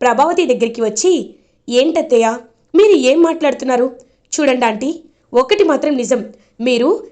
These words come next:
సింపతి చూపించాలంటే రోహిణిపై చూపించండి, అంతేకాని మీనానెందుకు మధ్యలోకి తీసుకొస్తున్నారు?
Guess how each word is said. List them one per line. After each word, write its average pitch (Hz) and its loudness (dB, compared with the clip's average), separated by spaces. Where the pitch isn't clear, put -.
సింపతి 392 0
చూపించాలంటే 277 0
రోహిణిపై 392 2
చూపించండి, 311 -2
అంతేకాని 277 -2
మీనానెందుకు 381 2
మధ్యలోకి 349 0
తీసుకొస్తున్నారు? 311 0